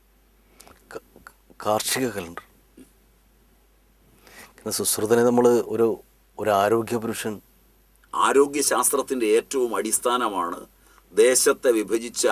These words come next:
Speaker 2: അനൂപദേശം, ആ, സാധാരണ ദേശം, ജാങ്കല ദേശം എന്ന് മൂന്നായി തിരിക്കുക. കാലത്തെ തിരിക്കുക. കാലത്തെ തിരിക്കുമ്പോൾ, ആ, ദിനചര്യ, രാത്രിചര്യ, ഋതുചര്യ.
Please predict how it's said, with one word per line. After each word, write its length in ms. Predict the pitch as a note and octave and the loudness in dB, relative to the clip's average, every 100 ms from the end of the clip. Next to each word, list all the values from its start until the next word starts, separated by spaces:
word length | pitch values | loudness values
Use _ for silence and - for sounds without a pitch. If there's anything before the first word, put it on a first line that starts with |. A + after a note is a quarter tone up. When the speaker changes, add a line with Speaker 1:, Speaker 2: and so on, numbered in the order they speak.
| G2 | 0
Speaker 2:
അനൂപദേശം, 760 | A#2 C3+ B2+ A2 G#2 - A2+ A2 _ _ _ _ _ _ _ _ D2+ | -2 -2 0 2 2 0 -8 -10 _ _ _ _ _ _ _ _ -10
ആ, 20 | D#2+ F2 - | -6 -2 0
സാധാരണ 560 | G2+ G#2 G#2+ C3 C#3 C3 G#2 | 2 2 2 2 2 0 -2
ദേശം, 260 | F#2 - A2+ - _ G2 | -2 -4 -6 -12 _ -2
ജാങ്കല 380 | A2 B2 B2+ C3 A2+ A2 | 0 0 0 0 2 2
ദേശം 240 | G#2+ A2+ G#2 | 2 -2 -4
എന്ന് 120 | G2+ F#2 | -10 -8
മൂന്നായി 320 | A2 A2+ A2 - | -6 -4 -4 -6
തിരിക്കുക. 320 | D2+ C#2 G1+ - _ _ _ _ _ _ _ _ _ _ _ - | -16 -16 -16 -18 _ _ _ _ _ _ _ _ _ _ _ -4
കാലത്തെ 640 | G#2+ A2+ B2 C#3 C#3+ - D3 - | 0 2 2 2 0 0 -2 -2
തിരിക്കുക. 340 | E2 D2 C2 B1+ _ _ - | -12 -10 -12 -14 _ _ -4
കാലത്തെ 560 | G#2 A#2+ C3 - C#3+ C#3 C3+ A#2+ | 0 2 0 -2 2 4 4 0
തിരിക്കുമ്പോൾ, 580 | A#2 A#2 G#2+ C3 B2 A#2 - - - - G#2 | -4 -8 -8 -4 2 2 0 -10 -20 -6 0
ആ, 20 | A2 G#2+ G#2+ G#2 F2 G2 | 2 2 2 0 -4 -2
ദിനചര്യ, 880 | A#2 B2+ C#3+ - - - A2 B2 B2+ B2+ - - G#2+ | 0 2 -2 -2 -6 0 2 2 0 -2 -4 -4 0
രാത്രിചര്യ, 840 | A2 A#2 - C#3 B2 G#2 G2 A#2+ B2+ - - A#2+ | 0 0 -4 -4 -2 -2 -2 -2 -2 -6 -2 0
ഋതുചര്യ. 540 | B2 D3 B2+ F#2 G#1 | 0 -4 -6 -8 -8